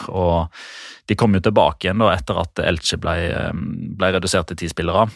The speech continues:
og så får de besøk av Barcelona nå, førstkommende lørdag. Eh, så får vi nå se hvordan dette går utover høsten da, men starten har jo vært bra.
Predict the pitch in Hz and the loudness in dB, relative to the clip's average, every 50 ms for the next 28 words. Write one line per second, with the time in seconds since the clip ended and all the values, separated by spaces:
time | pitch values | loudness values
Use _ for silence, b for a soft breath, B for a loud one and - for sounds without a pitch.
0 | - - - 95 92 - 95 - - - 90 87 92 90 - 92 - 95 87 101 | -10 -12 -10 -8 -8 -8 -4 -4 -2 -2 -2 -2 -2 -2 -2 -2 0 2 2 2
1 | - - 131 127 113 104 104 110 117 123 160 196 B B B B B B B B | 4 4 6 6 6 6 4 4 4 4 2 2 B B B B B B B B
2 | - - 110 101 - - 104 92 92 95 95 95 95 95 95 95 104 98 95 95 | -4 0 0 0 0 0 0 2 2 4 4 4 4 2 4 4 4 4 4 6
3 | 104 127 165 190 185 - _ _ - 127 123 120 117 113 101 90 82 76 78 78 | 4 4 4 2 0 -8 _ _ -8 -6 -4 -2 -2 -2 -2 -2 -4 -4 -6 -6
4 | 92 - - - 156 139 127 127 131 127 - - 135 110 - 131 117 110 107 104 | -4 -2 0 2 2 4 4 2 2 2 4 2 2 2 2 2 2 2 2 2
5 | - - 107 98 92 90 92 98 95 80 80 80 78 78 - 85 80 85 90 85 | 2 2 4 4 4 2 2 2 2 2 2 0 -2 -4 -4 -4 -2 -2 -2 -2
6 | - - 110 95 90 92 87 82 - - _ - - - - - - - - 117 | -2 0 0 2 2 2 2 0 -2 -6 _ -14 -8 -6 -4 -4 0 2 2 0
7 | - - - - 123 - 87 71 - - 73 80 - 90 82 | 0 -2 -4 -2 -2 0 0 0 -2 -4 -6 -2 0 0 -2